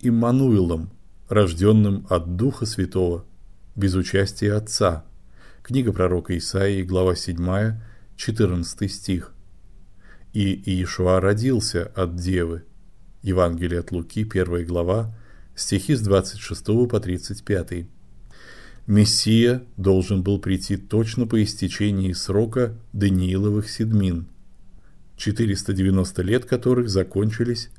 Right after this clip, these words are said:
к началу новой эры». Книга пророка Даниила, девятая глава, стихи с двадцать четвёртого по двадцать седьмой.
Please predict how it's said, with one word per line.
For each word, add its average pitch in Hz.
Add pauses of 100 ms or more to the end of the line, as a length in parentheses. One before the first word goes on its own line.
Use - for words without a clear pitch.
к -
началу 95
новой 92
эры». 90 (640)
Книга 95
пророка 90
Даниила, 101
девятая 90
глава, 90
стихи 113
с 110
двадцать 113
четвёртого 123
по 117
двадцать 92
седьмой. 92